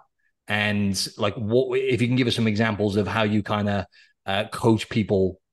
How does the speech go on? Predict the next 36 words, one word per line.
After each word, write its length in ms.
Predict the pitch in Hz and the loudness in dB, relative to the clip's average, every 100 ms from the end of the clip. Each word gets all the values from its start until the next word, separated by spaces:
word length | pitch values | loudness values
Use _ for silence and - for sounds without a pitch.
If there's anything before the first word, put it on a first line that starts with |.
| _ _ - | _ _ -8
through 300 | - 123 107 | 4 6 6
it 140 | 95 | 4
in 100 | 101 | -2
terms 240 | 95 104 98 | 0 0 0
of, 100 | 95 | 2
"Right, 260 | 98 95 - - - _ | 0 0 -8 -20 -20 _
we're 140 | 110 | -2
gonna 480 | 104 104 104 101 143 _ - | 2 2 2 -2 -6 _ -2
put 140 | 123 | 2
these 160 | 120 107 | 2 2
things 180 | 110 | 2
in 100 | 101 | 2
place 320 | 95 127 107 - | 0 2 0 0
to 80 | |
make 160 | 101 104 | -2 0
sure 160 | - 98 | 0 0
we 160 | 98 | 0
can, 340 | 92 98 95 90 | 0 0 0 -4
you 140 | - 95 | -4 -4
know, 80 | |
we 180 | 82 95 | -4 -4
can 160 | 101 104 | -2 -2
get 160 | 104 | -2
your 120 | 101 92 | -2 0
hormones 360 | 104 98 95 | 0 0 -2
functioning 340 | - 101 101 95 | -2 -4 -2 0
better." 280 | 98 95 - - - | 0 0 -4 -16 -6
And 80 | 107 | 0
again, 220 | 117 123 | 4 4
I 60 | 117 | 4
know 100 | 123 | 4
that's 220 | 120 107 | 4 2
a 40 | |
really 180 | 107 113 | 0 0
wide 720 | 104 98 104 113 107 107 95 - - - - | 0 0 2 2 2 0 -4 -12 -20 -20 -4
question, 600 | 135 110 - 127 202 | 0 2 2 2 2